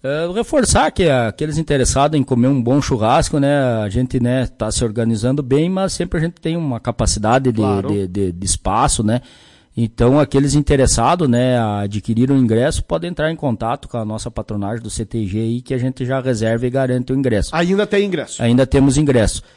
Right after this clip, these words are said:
Speaker 1: E agradecer aí a, a toda a minha equipe da patronagem lá, que nos apoia no dia a dia no trabalho,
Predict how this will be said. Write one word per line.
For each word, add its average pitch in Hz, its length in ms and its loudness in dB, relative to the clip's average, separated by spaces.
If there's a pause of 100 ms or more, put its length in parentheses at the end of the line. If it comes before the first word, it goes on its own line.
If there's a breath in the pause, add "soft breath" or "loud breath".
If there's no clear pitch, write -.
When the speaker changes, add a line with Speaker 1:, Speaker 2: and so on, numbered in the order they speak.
(160 soft breath)
Speaker 1:
E 135 140 4
agradecer 175 680 4
aí 143 260 4
a, 143 100 4
a 92 720 -4 (140)
toda 120 220 0
a - 20 4
minha 110 140 4
equipe 143 380 0
da 107 100 -2
patronagem 104 680 -2
lá, 104 200 -2
que 120 160 -8
nos 110 220 -6
apoia 113 400 -2
no 117 140 -2
dia 110 200 -2
a 104 40 -2
dia 104 200 -4
no 113 120 -6
trabalho, 135 580 -4